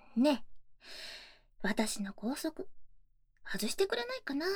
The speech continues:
うん。<laughs> ありがとう。<laughs> あざになったね。<laughs> 構わないよ。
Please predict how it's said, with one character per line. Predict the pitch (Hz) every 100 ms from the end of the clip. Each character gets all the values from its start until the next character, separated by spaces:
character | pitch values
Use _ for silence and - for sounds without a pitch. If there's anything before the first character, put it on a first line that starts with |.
| 427 - - - - - _ _ _ _ _ _ _ _ _ - - - -
う | 349
ん。 | 302 247 - - - - - _ _ -
<laughs> | 311 277 262 226 - - - 339 370 - 370 - -
あ | 262
り | 277
が | 247
と | 240
う。 | 320 - - - - - - - - - - - - - -
<laughs> | 262 240 247 226 220 - - 349 302
あ | - 202
ざ | 202 349
に | 370
な | 196
っ |
た | - 214
ね。 | 233 208 - - - - - _ _ _ - - - - - -
<laughs> | 370 403 605 - - - - - -
構 | 311 311
わ | 330 339
な | 302
い | 269
よ。 | 320